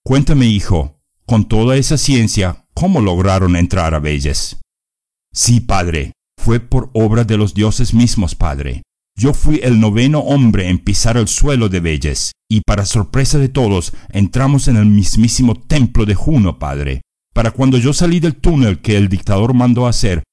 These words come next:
solo quedaban dos o tres sacerdotes vivos".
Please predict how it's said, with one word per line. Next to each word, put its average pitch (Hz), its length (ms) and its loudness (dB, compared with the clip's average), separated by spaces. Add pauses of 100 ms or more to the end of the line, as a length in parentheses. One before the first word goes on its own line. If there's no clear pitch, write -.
(160)
solo 156 360 -4
quedaban 107 640 0
dos - 400 -4
o 82 140 -8
tres 98 240 -4
sacerdotes - 920 -4
vivos". 76 460 -4